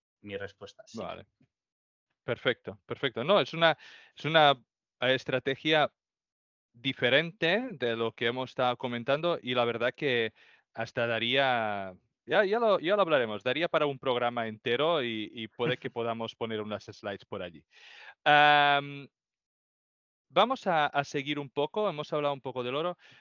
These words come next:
Speaker 2: Ah, tú has dicho, ah, si no recuerdo mal, que según tus cálculos esperas <laughs> una, la onza del oro o, a los, o debería estar a los cuarenta y ocho mil,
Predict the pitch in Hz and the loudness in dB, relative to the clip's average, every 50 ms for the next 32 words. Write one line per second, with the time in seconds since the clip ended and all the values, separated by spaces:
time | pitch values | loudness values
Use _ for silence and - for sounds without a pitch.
0 | _ _ _ - 135 135 131 - - 160 156 147 180 185 - - 185 170 151 139 | _ _ _ 0 2 2 2 2 2 0 0 0 -2 -8 -6 -4 -2 0 2 2
1 | 135 123 120 117 113 107 - _ - 120 117 113 110 110 110 107 107 107 104 101 | 2 2 0 0 -2 -4 -6 _ -6 -4 -4 -2 -4 -4 -6 -6 -8 -8 -10 -12
2 | - _ _ _ - - - 117 117 120 135 147 - - 139 120 113 110 113 123 | -16 _ _ _ -16 -10 -10 -8 -6 -4 -6 -4 -4 -4 -4 -4 -4 -4 -4 -4
3 | 135 123 - - 107 101 101 101 - - 113 104 - - 113 107 101 113 117 - | -4 -4 -6 -10 -10 -10 -10 -10 -12 -16 -20 -18 -12 -10 -10 -10 -10 -10 -12 -12
4 | 127 - - - 123 123 127 _ - 120 110 104 - 101 - - - 113 117 123 | -14 -12 -6 -4 -2 -2 -4 _ -6 -8 -8 -8 -10 -14 -12 -8 -4 -2 0 0
5 | 120 117 113 113 - - - 156 - - - - - - - _ - 139 139 135 | 0 0 -2 -4 -6 -8 -6 -6 -6 -6 -10 -20 -20 -20 -16 _ -6 -2 2 2
6 | 127 123 123 120 - - 123 120 131 139 - - 127 123 127 143 143 131 110 98 | 4 4 2 2 0 0 0 0 0 0 -2 -2 -2 0 0 0 0 0 -2 -4
7 | - - 123 113 110 110 110 110 110 110 113 110 110 - - - 120 120 113 113 | -6 -6 -6 -4 -2 -2 -2 -2 -4 -4 -4 -6 -8 -10 -10 -8 -8 -6 -4 -4
8 | 113 120 131 143 131 - 156 147 131 110 107 - - 123 107 107 110 - 110 107 | -4 -4 -4 -4 -4 -2 -2 -2 -2 -2 -6 -8 -8 -8 -8 -6 -6 -6 -6 -6
9 | 104 - - 107 107 127 143 170 | -8 -8 -10 -8 -6 -4 -4 -4